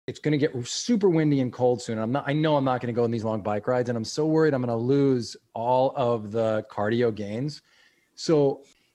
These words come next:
you think an elliptical is a decent, like, an hour a day? Is that gonna keep me going from the cardio of, like, the twenty mile bike rides? 'Cause to have to go back to starting over again next summer, it's gonna suck.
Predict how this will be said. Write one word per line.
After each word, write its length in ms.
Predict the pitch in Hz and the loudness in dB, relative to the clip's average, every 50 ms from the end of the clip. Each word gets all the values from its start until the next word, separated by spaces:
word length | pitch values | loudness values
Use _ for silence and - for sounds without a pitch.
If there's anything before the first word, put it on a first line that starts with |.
| _ - | _ 0
you 120 | 147 160 | 2 2
think 180 | 165 196 180 226 | 2 2 2 2
an 80 | 214 | 2
elliptical 560 | 180 147 135 143 139 - 165 160 160 160 165 | 2 4 2 2 2 0 -2 -2 0 2 0
is 120 | 165 131 131 | 0 0 -2
a 40 | 120 | -4
decent, 640 | 92 - - - 120 123 117 - - 147 - - | -6 -6 -6 -6 -4 -4 -4 -4 -6 -8 -8 -6
like, 180 | 127 127 120 120 | -6 -6 -6 -6
an 100 | 113 - - | -8 -10 -8
hour 320 | 110 117 135 156 160 160 | -6 -4 0 2 4 4
a 80 | 156 143 | 2 2
day? 380 | 120 117 127 127 147 165 175 | 0 -2 -2 0 2 4 4
Is 140 | 175 135 - | 4 2 2
that 200 | 123 139 143 - | -2 -4 -4 -2
gonna 340 | - 165 151 143 143 147 - - _ _ _ _ _ _ - | -2 0 0 2 2 0 -2 -4 _ _ _ _ _ _ -16
keep 280 | - - 143 147 160 160 | -8 -2 -2 -2 0 2
me 120 | 147 147 | 0 0
going 640 | 127 131 127 135 147 160 156 156 156 156 160 151 - - | 2 0 0 2 0 0 0 0 -2 -2 -4 -6 -8 -4
from 240 | 147 139 139 139 | -2 -2 0 0
the 100 | 135 135 | 0 0
cardio 400 | 135 - 131 131 131 139 139 139 | -2 0 0 0 2 4 4 2
of, 80 | 135 120 | 2 2
like, 160 | 135 135 127 | 2 0 -2
the 60 | - | -4
twenty 240 | - - 127 131 131 | -8 -6 -4 -4 -2
mile 220 | 127 127 127 123 113 | -2 -2 -2 -2 -4
bike 280 | 107 113 117 120 - | -4 -4 -6 -6 -4
rides? 380 | 165 165 165 170 180 165 - - - - - - - - _ | -4 -2 0 0 -2 -2 -4 -10 -18 -20 -20 -20 -20 -14 _
'Cause 180 | - 170 156 170 - - | -4 -2 -2 -4 -4 -4
to 120 | - 170 | -2 0
have 140 | 147 - - | 0 0 -2
to 80 | 180 | -2
go 160 | 135 - 180 180 | 0 2 2 2
back 320 | 139 156 143 151 165 160 - | 2 2 0 0 0 -2 -4
to 60 | 143 | -6
starting 380 | - - - 151 151 143 135 - | -6 -4 -4 -2 0 0 0 0
over 300 | 131 165 180 175 170 156 | 0 2 2 4 4 2
again 280 | 123 120 127 120 117 | 2 0 0 -2 0
next 260 | 120 127 127 - - | -2 -2 -4 -4 -6
summer, 340 | - 135 143 165 147 117 101 | -4 -2 0 0 0 -2 -2
it's 160 | 92 - - | -4 -8 -10
gonna 160 | - 110 98 92 | -10 -10 -10 -8
suck. 600 | - - - - 160 151 110 95 - - - | -8 -8 -8 -8 -8 -10 -10 -12 -14 -18 -20